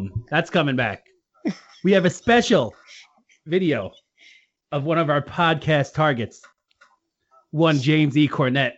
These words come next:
We're gonna, we're gonna blow the lid off him, baby. Blow the lid off him right, right good.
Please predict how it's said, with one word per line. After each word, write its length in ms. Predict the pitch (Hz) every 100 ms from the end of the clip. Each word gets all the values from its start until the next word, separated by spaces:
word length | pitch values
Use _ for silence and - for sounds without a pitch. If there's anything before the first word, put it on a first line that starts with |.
| _ 147
We're 100 | 147
gonna, 180 | 156
we're 120 | 156 151
gonna 120 | 147
blow 200 | 151 175
the 80 | 175
lid 180 | 170
off 180 | 151 131
him, 240 | 131 110 - _ _ _ -
baby. 300 | 139 139 131 - _ _ _ _ _ _ -
Blow 120 | 180
the 80 | 185
lid 180 | 175 165
off 200 | 156 156
him 140 | 147
right, 180 | 151 180 -
right 260 | 165 175 165
good. 320 | 143 101